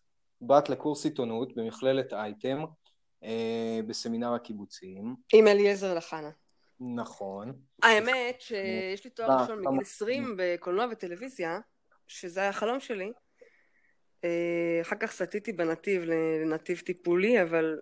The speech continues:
Speaker 2: תמיד רציתי להיות בתעשייה, ולמדתי הכל, עריכה ו-,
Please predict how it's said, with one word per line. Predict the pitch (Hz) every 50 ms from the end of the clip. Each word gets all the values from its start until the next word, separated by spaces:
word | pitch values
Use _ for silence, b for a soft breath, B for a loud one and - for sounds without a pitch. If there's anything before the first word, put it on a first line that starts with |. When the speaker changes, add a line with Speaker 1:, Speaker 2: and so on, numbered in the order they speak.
| - _
Speaker 2:
תמיד | - 180 165 175 180
רציתי | 180 180 - 190 170 - 170
להיות | 165 160 160
בתעשייה, | 160 165 - - 156 156 - - - 156 170 233 269 262 208 165 165 165 156 156 156 156 156 - b b b b b b b b b _ _ _ _ -
ולמדתי | 170 175 180 233 247 - 262
הכל, | 196 202 - 220 202 180 170 160
עריכה | 160 160 135 151 160 165 165 - - 214 233 240 220 196 180 160
ו-, | 170 165